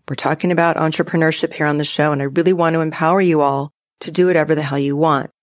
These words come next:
that it is profound. The impact is profound when you decide to put yourself first and to go for it and get yourself out of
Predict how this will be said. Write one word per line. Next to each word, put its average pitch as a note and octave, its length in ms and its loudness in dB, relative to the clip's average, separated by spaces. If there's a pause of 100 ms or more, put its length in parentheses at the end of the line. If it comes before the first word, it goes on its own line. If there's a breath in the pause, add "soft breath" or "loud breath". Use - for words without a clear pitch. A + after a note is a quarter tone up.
(220)
that E3 300 0
it F3+ 180 2
is F3+ 120 0
profound. F3+ 1200 -2 (760)
The F3+ 180 2
impact F3+ 420 0
is E3 120 -2
profound D#3 880 -2 (360)
when E3+ 480 2
you D#3+ 640 0 (300)
decide D3+ 720 -2
to - 100 -10
put - 220 -6
yourself G#3 360 0
first - 460 -2
and D3+ 120 -4
to D3+ 100 -4
go E3+ 240 2
for C#3+ 300 0
it - 140 -4
and D3 160 -4
get D3 300 0
yourself D#3+ 500 0 (240)
out C#3+ 280 -2 (240)
of D3 240 -4